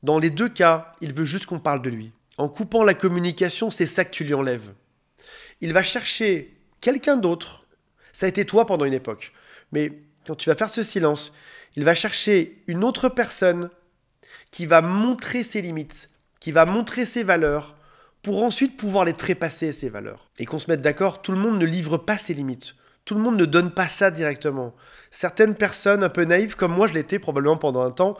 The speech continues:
donnent tout. « Voici ce que j'aime, voici ce que j'aime pas, voici mes sujets sensibles. » Dès le départ, tu donnes peut-être comme moi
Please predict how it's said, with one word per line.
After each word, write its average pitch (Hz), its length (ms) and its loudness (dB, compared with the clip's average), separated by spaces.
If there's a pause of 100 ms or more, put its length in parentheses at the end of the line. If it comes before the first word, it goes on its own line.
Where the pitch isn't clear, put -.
(220)
donnent 170 280 -2
tout. « 160 200 -12 (480)
Voici 156 280 -6
ce - 120 -4
que 226 140 0
j'aime, 185 280 2
voici 170 280 -4
ce - 80 -10
que 151 120 -6
j'aime 156 200 -6
pas, 151 280 0 (300)
voici 175 260 -2
mes 170 120 -2
sujets 160 220 -6
sensibles. » 156 540 -6 (360)
Dès 139 180 0
le 180 40 -2
départ, 202 480 2
tu 175 140 -8
donnes 160 220 -4
peut-être 233 300 -2
comme 190 180 2
moi 190 440 2